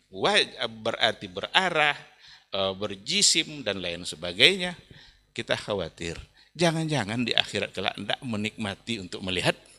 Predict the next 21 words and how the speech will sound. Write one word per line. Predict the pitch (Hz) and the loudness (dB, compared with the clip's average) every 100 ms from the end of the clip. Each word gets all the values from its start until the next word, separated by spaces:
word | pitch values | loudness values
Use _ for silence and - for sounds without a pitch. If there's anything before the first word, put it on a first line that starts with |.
| _ _ - _ _ _ _ | _ _ -20 _ _ _ _
Allah | 98 85 82 | -6 -4 -4
Subhanahu | 85 85 87 | -6 -10 -12
wa | 85 | -14
taala. | 85 - | -14 0
Dan | 110 120 | 2 2
itu | 135 - - | 0 -2 -6
kerugian | 110 110 104 110 | -4 0 4 4
yang | 95 | 2
luar | 87 85 | -4 -8
biasa. | 85 - - - - - - - - - | -10 -8 -8 -8 -14 -20 -16 -14 -14 -4
Karena | 104 95 113 135 165 - - | -2 2 4 4 2 -8 -8
nikmat | 110 110 - 110 - | -6 -6 -4 -6 -4
memandang | 101 101 151 151 120 95 | -2 4 4 6 0 -2
kepada | 92 95 87 | -6 -4 -4
wajah | 85 82 - | -4 -4 -4
Allah | 87 87 135 254 - - - _ | -2 4 4 4 -2 -20 -20 _
itu | 104 - 107 | -4 0 0
lebih | 101 98 107 175 - | 0 -4 2 2 2
nikmat | 127 143 92 92 139 - | 0 -2 -2 0 0 -2
daripada | 101 90 95 104 85 104 226 302 - - _ | -8 -6 -4 -6 -2 0 -2 -6 -18 -20 _
surga | - 101 87 87 | 0 0 0 -4